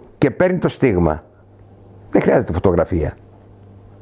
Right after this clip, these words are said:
Πάει στο στρατόπεδο και παίρνει το στίγμα. Θα μου πείτε, «Μα είναι τώρα, ε, τώρα τα βλέπεις όλα». Σ-,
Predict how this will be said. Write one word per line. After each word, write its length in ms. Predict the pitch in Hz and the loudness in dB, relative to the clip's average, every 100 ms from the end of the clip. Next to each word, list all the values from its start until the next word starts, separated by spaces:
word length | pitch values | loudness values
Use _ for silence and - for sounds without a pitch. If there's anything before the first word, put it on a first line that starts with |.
| - - - - - - - - - | -20 -20 -20 -20 -20 -20 -20 -20 -12
Πάει 380 | - 196 185 135 | -2 2 4 4
στο 140 | 110 139 | 2 0
στρατόπεδο 680 | 147 120 139 135 180 196 | 2 2 2 2 2 2
και 160 | 196 139 | 2 0
παίρνει 280 | - 202 185 | 2 2 2
το 100 | 156 | -2
στίγμα. 480 | - 175 107 87 - | -2 0 2 0 -2
Θα 180 | - 120 | -2 0
μου 160 | 117 | 2
πείτε, 500 | 127 135 107 87 76 - - - | 2 4 4 2 0 -8 -20 -2
«Μα 560 | - 127 127 117 107 - - - - - | 2 4 6 4 2 -4 -18 -20 -20 0
είναι 380 | 135 156 165 156 | 4 6 6 4
τώρα, 760 | - 151 151 147 139 117 90 - - - - | 4 6 8 6 6 4 0 -6 -20 -20 -4
ε, 240 | 139 139 131 - - - - | 2 4 2 -2 -12 -6 2
τώρα 220 | 190 185 | 4 4
τα 120 | 160 | 4
βλέπεις 360 | 165 190 185 190 | 4 4 4 6
όλα». 440 | 185 131 85 - - - - - - - - - - - - - - - - - - - - - - - - | 8 8 4 -2 -20 -20 -20 -20 -20 -20 -20 -20 -20 -20 -20 -20 -20 -20 -20 -20 -20 -20 -20 -20 -20 -20 -18
Σ-, 200 | - | -14